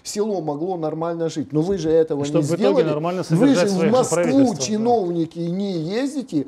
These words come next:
Speaker 1: Вам ваш премьер Филипп это запретил з-, сделать. А как вы тогда хотите продать? Европейский Союз, мы подписали это соглашение. По этому соглашению мы открыли рынок для Европейского Союза. Сюда хлынули польские яблоки, сюда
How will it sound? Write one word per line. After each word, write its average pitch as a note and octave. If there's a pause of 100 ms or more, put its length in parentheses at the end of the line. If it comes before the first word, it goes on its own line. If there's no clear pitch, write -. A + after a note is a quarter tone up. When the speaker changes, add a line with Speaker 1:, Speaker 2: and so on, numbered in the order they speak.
(160)
Speaker 1:
Вам G3
ваш G3
премьер G#3
Филипп A#3+
это G#3
запретил D#3
з-, C3
сделать. C3 (180)
А F#3
как C4+
вы F3
тогда E3+
хотите D#3+
продать? D3+ (180)
Европейский B3
Союз, A3
мы A#3+
подписали B3+
это E3
соглашение. G3+ (320)
По G#3
этому B3+
соглашению A3
мы G3
открыли G3
рынок E3
для D3+
Европейского E3
Союза. C#3+
Сюда F3
хлынули E3+
польские E3+
яблоки, D3
сюда G#3